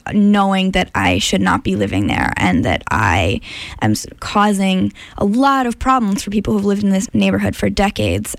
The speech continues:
But it also, you know, I have a character in the novel who is of Caribbean descent, and, you know, I had basically finished this draft when I moved to Brooklyn, and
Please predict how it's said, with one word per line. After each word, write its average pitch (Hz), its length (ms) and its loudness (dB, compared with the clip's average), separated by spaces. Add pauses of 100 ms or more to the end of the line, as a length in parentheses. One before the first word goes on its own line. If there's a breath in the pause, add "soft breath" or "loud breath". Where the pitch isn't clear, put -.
But 202 120 2
it 208 100 2
also, 269 220 0
you 226 100 2
know, 208 80 4
I 196 80 2
have 196 520 0
a 208 120 -2
character 190 400 0
in 185 100 2
the 190 80 2
novel 196 380 2
who 185 400 0
is 196 340 -2
of 196 140 -2
Caribbean 196 400 0
descent, 202 600 0 (380 loud breath)
and, 196 380 2 (420)
you 240 160 0
know, 185 380 0
I 202 80 2
had 202 640 -2
basically 196 380 0
finished 196 420 0
this - 160 -4
draft - 380 0
when 107 120 -2
I 123 60 0
moved 110 320 0
to - 80 -10
Brooklyn, 147 500 0
and 185 400 0